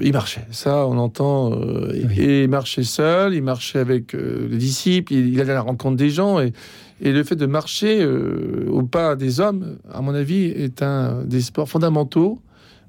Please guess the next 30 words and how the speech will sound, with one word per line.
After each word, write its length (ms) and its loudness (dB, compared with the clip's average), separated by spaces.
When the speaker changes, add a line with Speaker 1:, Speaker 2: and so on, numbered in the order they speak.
Speaker 1:
euh, 260 -4
qui 140 -12
permet 260 0
de 60 -2
la 80 2
rencontre 480 0
humaine, 340 0
euh, 220 -2
telle 180 -4
qu'elle 220 0
Speaker 2:
Mhm. 60 4
Speaker 1:
est, 20 0
euh. 260 -6
Et 80 2
donc, 240 0
il 20 0
était 140 0
très 220 0
sensible, 560 0
je 100 -2
crois, 220 -4
ce 140 -6
Jésus, 380 2
à, 320 0
à 60 -4
ceux 180 -2
qui 140 -2
ne 60 2
marchaient 280 0
plus. 400 -4